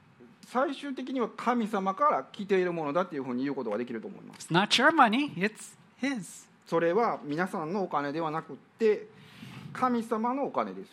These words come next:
Speaker 2: And that's why every time I give my tithes to God, I say, "Father, thank you so much for all that you've given to me."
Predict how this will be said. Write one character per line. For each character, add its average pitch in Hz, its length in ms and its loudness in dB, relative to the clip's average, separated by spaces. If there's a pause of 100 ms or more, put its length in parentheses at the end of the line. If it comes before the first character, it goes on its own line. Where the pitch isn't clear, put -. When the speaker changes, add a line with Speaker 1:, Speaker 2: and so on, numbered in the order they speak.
(120)
Speaker 2:
And 180 100 8
that's 185 160 4
why 190 200 10
every 190 120 2
time 196 300 4
I 180 80 6
give 180 180 2
my 180 140 6
tithes 180 420 4
to - 20 -4
God, 175 280 8
I 139 80 0
say, 139 160 -4
"Father, 165 380 2
thank 175 340 -2
you 156 60 -4
so - 360 -2
much 165 600 -2
for - 160 -6
all 160 220 0
that 156 200 -4
you've 151 100 -16
given 180 260 -6
to - 160 -10
me." 107 280 -16